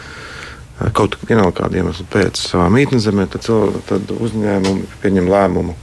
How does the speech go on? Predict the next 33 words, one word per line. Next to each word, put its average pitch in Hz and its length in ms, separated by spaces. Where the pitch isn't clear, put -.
un 101 160
mēs 95 160
investēsim, 110 560
meklēsim, 98 400
kur 101 160
ir 95 80
izdevīgāk. - 540
To 92 120
mēs 90 220
ļoti 87 180
labi 87 160
redzam 95 360
pasaulē, 85 500
Āzijā, 90 400
kā - 160
tiek - 220
investēts. - 480
Tātad 87 240
virspeļņas 104 640
gūšanas 110 540
iespējas, 90 580
investējot 98 400
kādā 90 320
no 80 160
valstīm. - 360
Ā, 73 240
vai 101 160
Latvijā 98 400
ir 123 160
šādas - 400
iespējas? - 540
Nu, - 160
tas 98 160